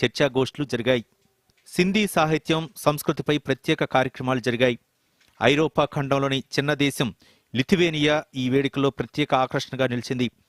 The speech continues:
ఆ దేశ సంస్కృతి, సంప్రదాయాలను తెలుసుకునేలా ప్రత్యేక సదస్సులు జరిగాయి. వివిధ రంగాల్లో ప్రతిభ చూపిన యువతతో చర్చాగోష్ఠులు, మీట్ మై బుక్ పేరుతో పుస్తకావిష్కరణలు, ప్రదర్శనలు, థియేటర్ వంటి పలు కార్యక్రమాలు నిర్వహించారు. ఈ సాహితీ పండుగలో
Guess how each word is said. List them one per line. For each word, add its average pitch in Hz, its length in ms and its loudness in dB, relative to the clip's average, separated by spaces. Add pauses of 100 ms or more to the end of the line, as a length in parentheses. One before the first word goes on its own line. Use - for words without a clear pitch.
(400)
ఆ 117 120 6
దేశ 135 280 0
సంస్కృతి, 139 580 -4
సంప్రదాయాలను 135 640 0
తెలుసుకునేలా 131 600 0 (320)
ప్రత్యేక 151 380 -2
సదస్సులు 135 420 -2
జరిగాయి. 120 440 0 (480)
వివిధ 175 240 4
రంగాల్లో 170 460 0
ప్రతిభ 143 320 -4
చూపిన 147 380 0 (100)
యువతతో 139 360 0
చర్చాగోష్ఠులు, 139 840 0 (100)
మీట్ 135 340 -4
మై 143 160 0
బుక్ 123 320 -8
పేరుతో 143 380 0 (100)
పుస్తకావిష్కరణలు, 135 800 0 (160)
ప్రదర్శనలు, 135 540 -2 (400)
థియేటర్ 170 420 0
వంటి 151 280 -2
పలు 127 220 0
కార్యక్రమాలు 139 540 -2
నిర్వహించారు. 127 580 0 (500)
ఈ 170 140 2
సాహితీ 185 440 0
పండుగలో 160 520 0